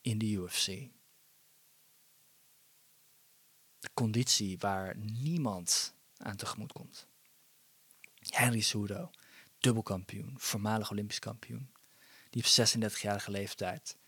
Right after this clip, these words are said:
nek en nek race aangaat met Aljamain Sterling, de kampioen.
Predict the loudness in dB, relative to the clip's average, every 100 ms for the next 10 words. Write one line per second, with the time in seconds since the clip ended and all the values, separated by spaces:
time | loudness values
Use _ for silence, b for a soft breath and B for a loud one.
0 | b b -10 -4 2 2 4 2 0 -2
1 | -4 -2 -2 -2 -6 -6 -6 -6 -6 -6
2 | -6 -4 -2 -2 -4 -6 -6 -8 -8 -12
3 | -12